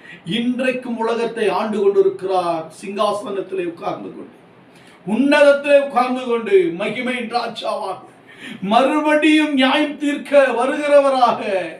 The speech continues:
என் ஆண்டவர் இயேசு கிறிஸ்து உயிர்த்தெழுந்திருக்கிறாரே. ஏனென்றால் அவருடைய ஆவி அவர் கையில ஒப்பு கொடுத்து விட்டார். இங்கே தாவீதும் சொல்லுகிறார், "என்னை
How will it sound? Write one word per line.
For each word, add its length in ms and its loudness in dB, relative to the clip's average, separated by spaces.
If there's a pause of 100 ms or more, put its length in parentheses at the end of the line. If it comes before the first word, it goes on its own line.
(1080)
என் 140 -2
ஆண்டவர் 460 4
இயேசு 480 -2
கிறிஸ்து 400 -4
உயிர்த்தெழுந்திருக்கிறாரே. 1700 -4 (600)
ஏனென்றால் 460 0
அவருடைய 340 0
ஆவி 400 2
அவர் 320 2
கையில 320 -6
ஒப்பு 320 -4
கொடுத்து 320 -4
விட்டார். 260 -12 (1160)
இங்கே 260 2
தாவீதும் 600 4
சொல்லுகிறார், 1000 -2 (880)
"என்னை 320 -4